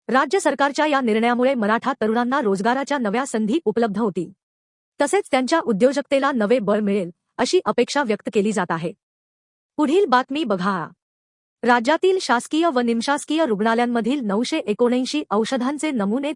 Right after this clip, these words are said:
तपासले असता त्यापैकी अकरा औषधांमध्ये मूळ घटक नसल्याचे स्पष्ट झाले आहे. या प्रकरणी मे विशाल एंटरप्राइजेस, कोल्हापूर, जया एंटरप्राइजेस, लातूर, ॲक्टिव्हेंटिस बायोटेक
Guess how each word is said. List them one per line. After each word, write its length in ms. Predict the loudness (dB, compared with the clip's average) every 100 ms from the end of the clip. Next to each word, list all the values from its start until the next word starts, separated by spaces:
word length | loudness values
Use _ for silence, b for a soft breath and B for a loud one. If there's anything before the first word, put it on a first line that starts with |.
| -4
तपासले 380 | -2 -2 -2 -2
असता 300 | -2 -2 -2
त्यापैकी 500 | 0 -2 0 -2 -4 -4
अकरा 280 | -4 0 -2
औषधांमध्ये 680 | 0 -2 0 -2 -2 -2 -2
मूळ 240 | -2 0 0
घटक 280 | 0 -2 -2
नसल्याचे 500 | -4 -2 -2 0 -2
स्पष्ट 400 | -2 -4 -2 -4
झाले 260 | -2 -2 -2
आहे. 280 | -2 -6 -10 _ _ _ _ _ _ 0
या 140 | 2
प्रकरणी 420 | 2 0 -2 -2
मे 160 | -2 -2
विशाल 380 | -2 0 -2 -2 -2
एंटरप्राइजेस, 760 | 0 0 0 0 0 -2 -6 -14 _
कोल्हापूर, 500 | 2 2 2 -2 -2 -4 _ -4
जया 240 | 0 0 0
एंटरप्राइजेस, 720 | 0 0 0 0 0 0 -2 -6 _ -2
लातूर, 380 | 0 0 -2 -4 -8 _
ॲक्टिव्हेंटिस 640 | -2 0 0 -2 -2 -2 -2
बायोटेक 420 | 0 2 2 -2